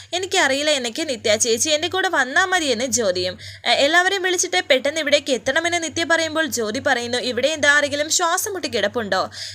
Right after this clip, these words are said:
എല്ലായിടത്തും പോകാനുള്ളിടത്ത് പോയിട്ട് നമ്മൾ പതുക്കെ വരുന്നുള്ളൂ. ഏട്ടൻ്റെ കാര്യം ആലോചിച്ചിട്ടല്ലേ ചേച്ചിക്ക് പേടി? എന്ത് ചെയ്താലും ആ മനുഷ്യൻ പ-, മാറാൻ പോകുന്നില്ല.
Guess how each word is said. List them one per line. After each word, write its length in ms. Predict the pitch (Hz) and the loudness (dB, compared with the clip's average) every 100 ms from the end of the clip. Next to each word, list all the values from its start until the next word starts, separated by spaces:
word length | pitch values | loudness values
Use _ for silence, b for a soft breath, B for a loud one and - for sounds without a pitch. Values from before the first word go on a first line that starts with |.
| B | B
എല്ലായിടത്തും 540 | 339 359 392 381 381 | 2 4 2 2 -2
പോകാനുള്ളിടത്ത് 640 | 330 269 269 302 277 277 269 | 0 2 2 0 2 0 -2
പോയിട്ട് 420 | 277 240 226 254 | -2 0 0 0
നമ്മൾ 200 | 339 370 | 0 0
പതുക്കെ 400 | 349 262 254 330 | 0 0 0 0
വരുന്നുള്ളൂ. 500 | 277 196 208 220 214 | 0 -2 -2 0 0
ഏട്ടൻ്റെ 400 | 220 220 311 381 | 0 -2 -2 0
കാര്യം 240 | 392 370 339 | 0 2 4
ആലോചിച്ചിട്ടല്ലേ 500 | 294 294 277 269 220 | 4 2 2 0 0
ചേച്ചിക്ക് 460 | 233 233 233 269 | 0 0 -2 -4
പേടി? 380 | 220 214 185 262 - B B | -4 -2 0 -2 -6 B B
എന്ത് 200 | 370 381 | 0 0
ചെയ്താലും 440 | 415 427 415 403 | 0 0 0 0
ആ 40 | 381 | 0
മനുഷ്യൻ 380 | 370 359 370 339 | 0 0 -2 0
പ-, 280 | 302 240 214 - 269 | 2 4 4 0 -2
മാറാൻ 380 | 320 320 339 | 2 4 4
പോകുന്നില്ല. 580 | 339 247 240 262 214 196 | 2 0 0 0 4 4